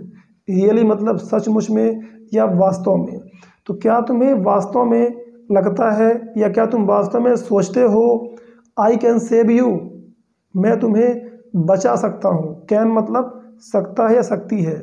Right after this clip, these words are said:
जब आप ability की बात करते हैं कि मैं कोई काम कर सकता हूँ, तब आप can का यूज़ करते हैं और उसके साथ verb का first form आता है,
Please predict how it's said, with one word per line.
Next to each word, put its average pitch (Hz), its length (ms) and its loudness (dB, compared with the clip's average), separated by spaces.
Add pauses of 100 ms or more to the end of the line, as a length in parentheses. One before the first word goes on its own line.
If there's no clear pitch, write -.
(640)
जब 208 120 -2
आप 214 280 -2
ability 208 360 0
की 226 100 -2
बात 208 200 0
करते 196 260 0
हैं 214 120 0
कि 214 80 -4
मैं 208 180 0
कोई 202 160 0
काम 196 220 -2
कर 202 140 -2
सकता 190 320 -6
हूँ, 277 280 -4
तब 226 120 -4
आप 220 340 -2
can 233 220 0
का 220 60 0
यूज़ 202 200 0
करते 180 260 -8
हैं 165 240 -12 (520)
और 202 120 2
उसके 202 200 -2
साथ 214 260 -2
verb 208 300 0
का 247 80 2
first 233 280 -4
form 196 200 0
आता 170 260 -4
है, 180 140 -12